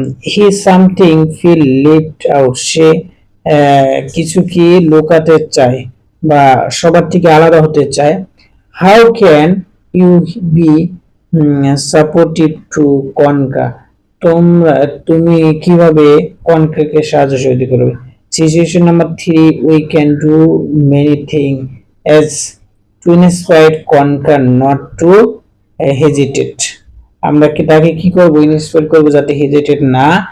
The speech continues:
ভোগে। তারপরে দেখো, we can include her in all our sports, আমরা কি সকল খেলায় তাকে অন্তর্ভুক্ত করব।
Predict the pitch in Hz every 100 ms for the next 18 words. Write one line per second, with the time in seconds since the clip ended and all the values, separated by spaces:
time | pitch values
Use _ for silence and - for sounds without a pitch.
0 | _ _ - 156 170 208 185 170 - -
1 | _ _ _ _ _ 190 170 202 202 196
2 | 196 196 190 175 180 175 - 185 180 170
3 | 175 170 170 175 165 147 156 156 151 196
4 | - _ - - - 156 151 147 156 160
5 | 156 156 170 160 156 - - 151 - 175
6 | - 151 160 156 156 143 160 151 160 156
7 | 156 147 147 139 _ - 151 147 170 185
8 | 247 - - _ _ 156 165 170 156 156
9 | 165 156 175 180 147